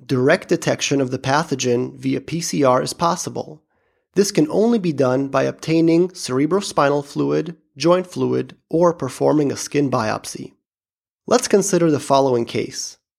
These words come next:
A tick carrying Borrelia has bitten a patient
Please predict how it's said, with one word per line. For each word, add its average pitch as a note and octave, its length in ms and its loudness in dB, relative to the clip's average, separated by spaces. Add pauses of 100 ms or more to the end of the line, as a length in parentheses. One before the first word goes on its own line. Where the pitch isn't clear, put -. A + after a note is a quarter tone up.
(140)
A C3 80 -6
tick C4+ 420 -6
carrying F3 460 2
Borrelia C3+ 680 2
has A#2 220 -6
bitten F#3+ 320 0
a G#3 60 -4
patient C3 580 -2